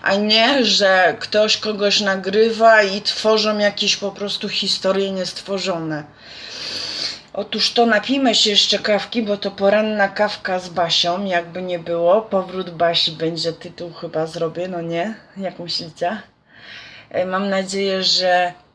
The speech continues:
nie przypałętają się też już te osoby, które wcześniej tutaj mi mąciły trochę. Chociaż myślę, że mądre osoby wiedzą, że jeśli ktoś pisze jakiś brzydki, zły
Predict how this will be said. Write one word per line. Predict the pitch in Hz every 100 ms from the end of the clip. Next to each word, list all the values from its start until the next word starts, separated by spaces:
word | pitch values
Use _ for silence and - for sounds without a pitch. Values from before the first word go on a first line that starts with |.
| _ _ _ -
nie | 202 214
przypałętają | 214 - - 214 208 202 202 180 175 175
się | 175 165
też | 180 175 175
już | 170 -
te | 180 175
osoby, | 175 - 180 175 180 170
które | - 185 180 175 170 165 160
wcześniej | 160 - 180 - 180 170 170
tutaj | 175 170 165 165
mi | 170 175 175
mąciły | 151 - 196 214 214 - 214 180 170
trochę. | 185 170 160 175 185 208 - _ - - - - - - - -
Chociaż | 254 240 233
myślę, | 233 226 226 208
że | 214
mądre | 220 226 220 202
osoby | 202 220 196 202
wiedzą, | 202 208 190 185 180
że | 175 175 175
jeśli | 175 180 196
ktoś | 185 196 196
pisze | - - -
jakiś | 196 180 180 - - 190
brzydki, | 185 165 190 - - 190
zły | - 185 185 185